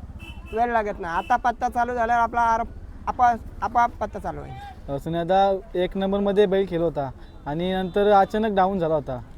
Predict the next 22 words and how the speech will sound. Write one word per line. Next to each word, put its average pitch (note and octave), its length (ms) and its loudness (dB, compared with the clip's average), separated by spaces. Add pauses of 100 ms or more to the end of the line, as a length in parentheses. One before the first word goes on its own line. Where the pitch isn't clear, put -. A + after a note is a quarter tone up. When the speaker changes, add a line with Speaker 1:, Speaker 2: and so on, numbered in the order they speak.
(100)
Speaker 2:
अ, D#3 40 0
Speaker 1:
एक A3+ 180 6
नंबर C4+ 340 -2
बैल C4+ 460 -2
खेळत B3 260 -2
होता B3 160 -4
आणि A#3+ 600 0 (480)
शेवट B3+ 320 6
नंबरला C4+ 360 4
आला B3 200 6
होता. F#3 200 2
Speaker 2:
हम्म. C#3+ 460 -6 (220)
Speaker 1:
असं G3 200 0
आहे, G#3 140 -4
पण - 180 -4
आ-, A#3 220 4 (460)
प्रत्येक A#3+ 440 2
खेळाडूचा A#3+ 500 4
आणि B3 520 2 (480)
बैलांचा A#3 640 2 (600)
बॅकफूट A3+ 420 2
किंवा A#3 460 4